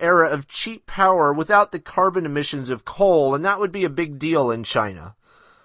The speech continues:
Blip. You may have heard of thermoelectric generators.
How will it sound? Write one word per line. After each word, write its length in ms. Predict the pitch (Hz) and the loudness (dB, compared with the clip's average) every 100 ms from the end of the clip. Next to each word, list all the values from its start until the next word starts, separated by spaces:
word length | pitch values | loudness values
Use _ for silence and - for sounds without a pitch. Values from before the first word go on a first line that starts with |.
| _ _ _ - | _ _ _ -4
Blip. 280 | 143 156 _ _ _ _ _ _ _ _ _ _ _ _ | 0 0 _ _ _ _ _ _ _ _ _ _ _ _
You 140 | - 208 | -8 -4
may 160 | 269 | -2
have 120 | 339 - | -4 0
heard 260 | 220 196 | 4 4
of 180 | 180 151 _ | 2 -8 _
thermoelectric 1160 | - 214 208 208 208 170 156 160 156 - 151 - | 2 4 6 6 4 4 2 2 2 -4 -6 -6
generators. 880 | 131 131 123 104 90 - - - | -2 -2 0 -4 -8 -16 -20 -20